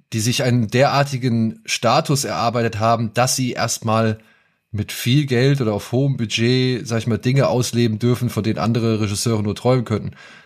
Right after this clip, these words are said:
sind halt zum Beispiel ein Christopher Nolan. Und ohne ihn damit zu vergleichen zu wollen, oder halt ein Stanley Kubrick.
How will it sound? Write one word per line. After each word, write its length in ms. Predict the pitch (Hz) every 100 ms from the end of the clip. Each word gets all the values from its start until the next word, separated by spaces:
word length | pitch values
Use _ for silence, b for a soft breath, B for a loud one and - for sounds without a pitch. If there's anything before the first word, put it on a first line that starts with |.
| B
sind 300 | - 127 127
halt 180 | 113
zum 120 | - 104
Beispiel 240 | 101 -
ein 120 | 95
Christopher 420 | - 113 - 104 101
Nolan. 360 | 101 110 127
Und 140 | 113 107
ohne 260 | 117 127
ihn 140 | 131 117
damit 280 | 113 110
zu 240 | - - -
vergleichen 360 | 113 110 120
zu 120 | 120 107
wollen, 220 | 110 107
oder 300 | 117 113 107
halt 140 | 110
ein 100 | -
Stanley 320 | 95 107 104 98
Kubrick. 460 | 127 139 117 -